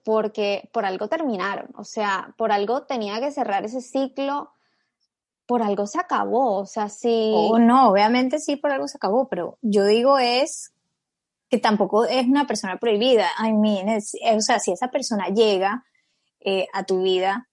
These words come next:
Speaker 2: otra vez y no tuvieron problemas en la relación y todo fue súper bonito y todo fue súper sano y tuvieron ese, esa cerrada de ciclo sana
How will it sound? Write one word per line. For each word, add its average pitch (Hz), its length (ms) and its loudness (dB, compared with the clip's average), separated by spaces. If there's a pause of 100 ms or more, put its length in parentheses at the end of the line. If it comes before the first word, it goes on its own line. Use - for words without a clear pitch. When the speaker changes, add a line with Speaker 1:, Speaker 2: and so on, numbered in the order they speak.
(140)
Speaker 2:
otra 208 320 0
vez 214 520 -2 (140)
y 208 160 2
no 190 220 2
tuvieron 196 300 -2
problemas 190 580 -2
en 226 160 -2
la 220 100 0
relación 226 520 -2
y 214 80 0
todo 180 200 -2
fue 214 180 0
súper 226 300 0
bonito 208 680 2
y 190 100 2
todo 196 220 0
fue 220 120 -4
súper 214 260 -4
sano 208 360 -2
y 196 60 -4
tuvieron 190 320 -2
ese, 214 180 -4 (140)
esa 233 220 -6
cerrada 196 320 -2
de 202 100 -2
ciclo 202 360 -4
sana 220 600 -4